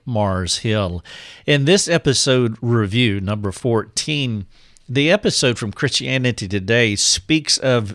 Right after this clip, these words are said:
the aftermath of Mark Driscoll's resignation from the church. And so the, uh, Mark Driscoll resigned in twenty fourteen, and so Mike Cosper, the narrator of the podcast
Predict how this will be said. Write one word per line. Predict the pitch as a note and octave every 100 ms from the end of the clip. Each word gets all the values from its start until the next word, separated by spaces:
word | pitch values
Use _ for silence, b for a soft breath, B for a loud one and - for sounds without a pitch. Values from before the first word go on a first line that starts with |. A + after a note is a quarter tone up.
| -
the | B2 A2+
aftermath | - C#3 D#3+ - A2 F2+ F#2 F2 G2 - B B B B
of | A#2 A#2
Mark | B2 B2+ B2+
Driscoll's | G#2+ A#2+ - - G#2+ G2
resignation | A2+ A2 B2+ A2 A2 A#2 B2 - G#2+ F#2+
from | - G#2+
the | F#2 G2+
church. | - - D3 F#2 -
And | F#2+ F#2
so | A2+ G2
the, | F2+ G2+ F2+ F2 B B B B
uh, | F#2+ F#2 -
Mark | C3+ A#2+ A2
Driscoll | G#2+ B2 - A2+ G#2+
resigned | G2+ F2+ A2+ A#2+ B2+ A2+
in | F#2+
twenty | - A#2 A#2 G#2+
fourteen, | - A#2+ A#2+ - D#3+ D3+ D3+
and | B2
so | G#2+ G#2+
Mike | G#2 G#2 G#2+ -
Cosper, | - - B2 - - A2+ G#2+
the | F#2
narrator | G2+ G#2+ A2+ G#2 G#2+ G#2 G#2+
of | F#2
the | F2+
podcast | - G2+ - G#2 G2 -